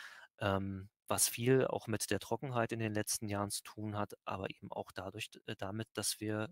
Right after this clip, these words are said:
ja, äh, mehr Wet-, Wetterextreme haben. Ähm, also es verändert sich, äh, w-, wo wir leben, ähm, und wie wir leben können. Ähm, und, ähm, hier ist die eine Herausforderung, in dieser Veränderung gesund zu bleiben, uns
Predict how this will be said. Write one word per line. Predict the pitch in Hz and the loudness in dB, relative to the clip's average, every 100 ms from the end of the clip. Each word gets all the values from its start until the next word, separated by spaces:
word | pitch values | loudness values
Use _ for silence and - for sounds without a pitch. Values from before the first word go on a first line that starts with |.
| - | -4
ja, | 104 - _ | -2 -2 _
äh, | - 107 98 104 | -4 -4 -6 -6
mehr | 101 101 | -2 -2
Wet-, | 98 104 - | 0 0 0
Wetterextreme | 110 127 - - 113 117 113 | 0 2 4 2 2 -4 0
haben. | 123 143 - - - - - - - | 0 0 -6 -12 -12 -12 -14 -6 2
Ähm, | 117 120 | 4 4
also | 104 117 | 4 4
es | 113 | 4
verändert | - 113 107 120 151 | 4 4 2 2 2
sich, | - 147 - - | 2 2 2 2
äh, | 123 123 | 4 2
w-, | 113 110 104 104 - | 0 -10 -14 -16 -16
wo | 110 107 127 | -6 0 2
wir | 131 | 2
leben, | 120 123 147 156 - | 2 2 0 -2 0
ähm, | 113 117 | 0 0
und | - 113 - | -2 -4 -4
wie | 110 | 2
wir | 107 | 2
leben | 101 101 101 | 2 0 -2
können. | - 107 139 - - - - - - | -2 -2 -2 -8 -14 -14 -16 -8 0
Ähm, | 113 113 | 2 2
und, | 113 - - - | -2 -2 -4 2
ähm, | 110 107 - _ _ - | 2 2 -2 _ _ -12
hier | 110 123 143 | -2 4 6
ist | 151 | 6
die | 117 - | 4 2
eine | 110 123 | 2 4
Herausforderung, | 113 101 110 - 117 107 110 | 4 4 4 2 2 0 -2
in | - 123 139 | -4 -2 2
dieser | 135 135 | 4 4
Veränderung | - - 107 117 113 113 110 | 2 -2 0 0 0 -2 -2
gesund | 107 104 127 | -2 0 2
zu | - | 2
bleiben, | - 98 90 92 - | 0 -4 -4 -8 -6
uns | 117 110 | -2 -2